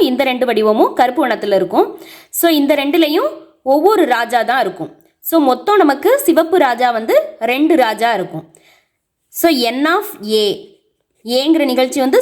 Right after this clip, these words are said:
சிவப்பு ராஜாவாக இருப்பதற்கான நிகழ்ச்சி. So, இந்த நிகழ்ச்சியின் எண்ணிக்கை வந்து என்ன இருக்கும் அப்படின்னா, ரெண்டு. So, P of A, சிவப்பு ராஜாவாக இருப்பதற்கான நிகழ்ச்சியின் நிகழ்தகவு P of A equal to N of A by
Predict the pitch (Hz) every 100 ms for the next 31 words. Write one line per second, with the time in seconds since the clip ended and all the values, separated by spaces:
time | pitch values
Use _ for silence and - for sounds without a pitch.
0 | 508 247 262 277 247 240 240 240 240 214
1 | 220 214 220 233 214 208 208 339 453 -
2 | 285 254 240 233 247 247 302 466 - -
3 | - - 233 269 320 294 233 214 233 294
4 | 220 254 233 233 196 196 233 440 214 196
5 | 196 180 - - - - 349 - 294 302
6 | 320 349 - 190 208 208 - - 277 311
7 | 311 285 240 254 247 247 226 220 226 214
8 | 226 220 220 233 233 262 240 214 247 247
9 | 240 214 214 240 262 262 247 240 220 190
10 | 220 208 320 523 - - - - 220 220
11 | 262 285 285 233 233 240 202 240